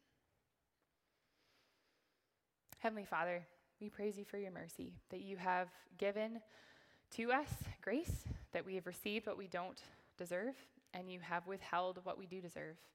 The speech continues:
You've given it to Jesus instead. Lord, it's hard to understand. It's hard to wrap our minds around. And yet, it is something that is so praiseworthy that we can actually sit here before you cleansed, because when you see us, you see your son, Jesus, who you love.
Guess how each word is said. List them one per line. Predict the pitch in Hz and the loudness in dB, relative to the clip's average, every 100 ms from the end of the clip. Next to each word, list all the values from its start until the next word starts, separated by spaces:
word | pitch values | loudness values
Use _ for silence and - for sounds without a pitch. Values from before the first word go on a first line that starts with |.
| _ 180 | _ -8
You've | 175 | -4
given | 180 | -2
it | 175 - | -4 -8
to | 180 | -10
Jesus | 175 170 170 - | -8 -6 -6 -10
instead. | 180 - 180 190 _ _ _ _ - _ _ _ _ _ _ _ _ _ - | -14 -6 -6 -8 _ _ _ _ -20 _ _ _ _ _ _ _ _ _ 2
Lord, | 214 | 2
it's | 208 | 4
hard | - 220 | 4 4
to | 214 | 4
understand. | 220 208 185 175 175 | 2 -2 -2 -2 -4
It's | - | -2
hard | 190 | -2
to | 226 | 4
wrap | 226 208 | 4 6
our | 185 | 2
minds | 160 160 170 | 0 -2 -2
around. | 165 160 180 - _ _ _ _ _ _ _ _ | -2 -2 -4 -12 _ _ _ _ _ _ _ _
And | 185 185 | -6 2
yet, | 180 - - - _ _ _ - | 2 2 -2 -20 _ _ _ -4
it | 190 | -2
is | 185 | 2
something | 202 202 233 | 0 2 2
that | 208 | 4
is | 190 | 2
so | - 196 196 208 - - - - | 2 4 4 0 -8 -20 -20 0
praiseworthy | - 208 240 170 160 165 160 | 4 6 4 2 0 0 -2
that | 165 - | -2 -2
we | 196 | -2
can | 190 | 2
actually | 175 180 - 185 | 2 2 -2 0
sit | - - | 2 4
here | 208 208 | 4 4
before | 190 - 185 170 | 2 2 2 2
you | 165 165 - | 0 -4 -2
cleansed, | - 180 165 165 - | 2 4 4 -4 -12
because | 170 180 175 | -4 -4 -2
when | 180 | -4
you | 240 | -4
see | - 214 214 208 - - - - | -2 0 0 -2 -10 -18 -14 4
us, | 226 359 - | 6 8 4
you | 208 | 2
see | - 196 | -2 0
your | 185 | 0
son, | - 175 175 | 0 -2 -2
Jesus, | 165 - - - 180 | -8 -6 -4 -2 -4
who | |
you | 175 170 | -6 -8
love. | - - | -6 -8